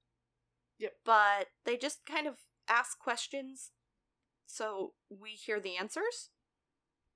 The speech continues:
Speaker 1: Yes.
Speaker 2: Um, 'cause Snow did that in Tiny, and that's how she got it.
Speaker 1: Right.
Speaker 2: Is because all she did was trail around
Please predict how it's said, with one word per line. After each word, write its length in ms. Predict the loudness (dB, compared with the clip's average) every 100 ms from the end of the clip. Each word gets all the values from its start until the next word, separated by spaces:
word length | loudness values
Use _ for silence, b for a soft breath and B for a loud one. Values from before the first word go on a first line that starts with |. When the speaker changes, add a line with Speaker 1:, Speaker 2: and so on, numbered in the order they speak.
| _ _ _ -14
Speaker 1:
Yes. 500 | -14 -14 -20 -20 -12 0
Speaker 2:
Um, 420 | 4 4 4 -2 _ _ _ _ 2
'cause 260 | 2 2 -6 _ _ _ _ -8
Snow 340 | -4 0 0 0
did 180 | -2 2
that 280 | 2 2 -4 _ _ _ _ _ _ _
in 160 | -4 -2
Tiny, 460 | 2 4 4 0 0
and 140 | 4 4
that's 160 | 4
how 100 | 0
she 280 | -4 0 4
got 220 | 6 4 2 _ _ _ _ _ _ _ _ _ _ -2
it. 280 | 0 0 -4 -8
Speaker 1:
Right. 300 | -4 -4 -6 _ _
Speaker 2:
Is 200 | 0 0 0
because 460 | -6 -4 -4 -6 _ 4
all 180 | 4
she 240 | 4 2 2
did 340 | 4 2 -2
was 200 | -4 -4
trail 400 | -6 2 4 6
around 580 | 6 4 4 4 -2 -10